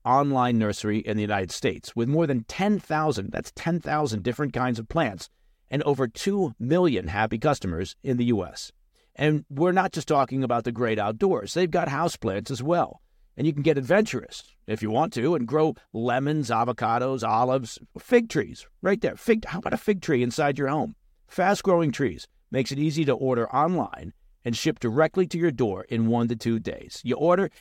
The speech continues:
and in one or two days, you got figs, olives, lemons in your house, and who knows what else outside your house.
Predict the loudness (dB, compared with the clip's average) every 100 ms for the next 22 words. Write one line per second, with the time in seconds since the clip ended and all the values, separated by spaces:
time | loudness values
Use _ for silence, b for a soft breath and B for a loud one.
0 | b 0 0 2 0 0 0 0 0 -2
1 | -2 -6 _ -2 0 0 0 0 0 0
2 | 2 2 2 0 0 0 0 -4 -2 -2
3 | -2 -4 -2 2 2 2 0 0 -2 -2
4 | -2 0 0 0 -2 -10 -12 -14